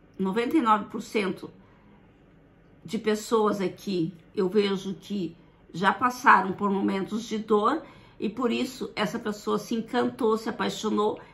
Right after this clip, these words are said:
e tem medo de expor isso. É isso que eu sinto nessa tiragem. Mas o que está pra chegar pra vocês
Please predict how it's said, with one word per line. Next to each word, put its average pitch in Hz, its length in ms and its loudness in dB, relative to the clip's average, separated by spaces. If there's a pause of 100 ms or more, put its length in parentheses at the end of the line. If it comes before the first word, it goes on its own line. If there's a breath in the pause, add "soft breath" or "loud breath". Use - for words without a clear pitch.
(100)
e 233 100 0
tem 294 320 4
medo 240 640 6
de 226 140 -2
expor 220 640 4 (100)
isso. 180 400 -2
É 180 120 0
isso 202 200 0
que 294 100 -2
eu 269 100 0
sinto 214 340 -4
nessa 208 320 -2
tiragem. 233 580 -2 (460 loud breath)
Mas 208 540 4
o 214 100 -4
que - 180 -8
está 240 300 0
pra 226 160 -4
chegar 214 480 0
pra 202 100 2
vocês 190 800 -4